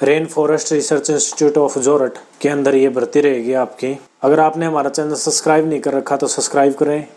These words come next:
और बेल icon को जरूर दबा दें ताकि आप तक न्यू job information video जो भी डले वो आप तक पहुंच जाए।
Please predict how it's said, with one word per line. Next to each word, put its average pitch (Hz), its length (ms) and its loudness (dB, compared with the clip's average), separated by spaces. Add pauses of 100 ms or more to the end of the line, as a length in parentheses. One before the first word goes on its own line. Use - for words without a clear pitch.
(160)
और 139 140 0
बेल 139 240 2
icon 139 240 -2
को 135 80 0
जरूर 131 220 2
दबा 139 200 2
दें 147 120 2
ताकि 131 200 0
आप 131 200 2
तक 123 60 -2
न्यू 131 140 0
job 127 200 0
information 120 540 -4
video 120 420 2
जो 135 240 0
भी 123 80 0
डले 123 240 0
वो 139 120 4
आप 123 160 -2
तक 120 80 -4 (100)
पहुंच 123 160 -4
जाए। 107 220 -6